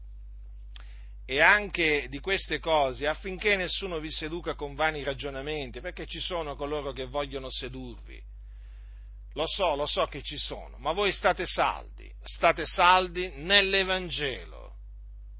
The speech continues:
E il Signore veramente vi confermerà nella fede,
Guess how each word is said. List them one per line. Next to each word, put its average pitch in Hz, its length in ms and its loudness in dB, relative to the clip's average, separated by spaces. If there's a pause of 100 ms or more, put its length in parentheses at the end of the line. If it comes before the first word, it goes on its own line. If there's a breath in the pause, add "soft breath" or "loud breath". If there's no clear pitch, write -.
(280)
E 127 100 -2
il 139 60 -4
Signore 156 640 -2
veramente 147 460 -2
vi 139 100 -8
confermerà 156 960 4
nella 123 240 -6
fede, 170 560 2